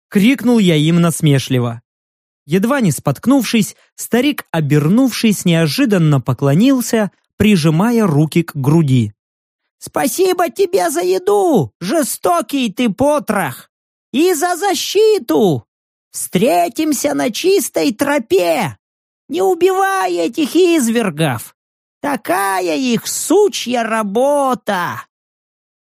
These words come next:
Они на твои сиськи глянуть хотели. И на хрен седой.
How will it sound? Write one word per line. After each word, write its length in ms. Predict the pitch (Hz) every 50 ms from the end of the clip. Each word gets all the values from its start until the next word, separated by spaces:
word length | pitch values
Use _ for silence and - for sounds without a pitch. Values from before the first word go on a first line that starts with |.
| _ _ _ _ _ _ - 139
Они 380 | 143 170 214 240 269 294 294
на 120 | 285 285 269
твои 380 | 208 240 277 277 285 285 269
сиськи 640 | 214 - - 311 330 330 302 208 - - 247 262 220
глянуть 480 | 185 247 262 269 254 240 233 185 -
хотели. 640 | - 226 208 - 220 226 208 175 156 139 110 113 - _ _ _ _ _ _ _ _ _ _ _ -
И 120 | 160 208 269
на 100 | 311 294
хрен 380 | - 226 247 269 262 254 220
седой. 600 | - - 247 233 196 214 208 190 175 143 110 -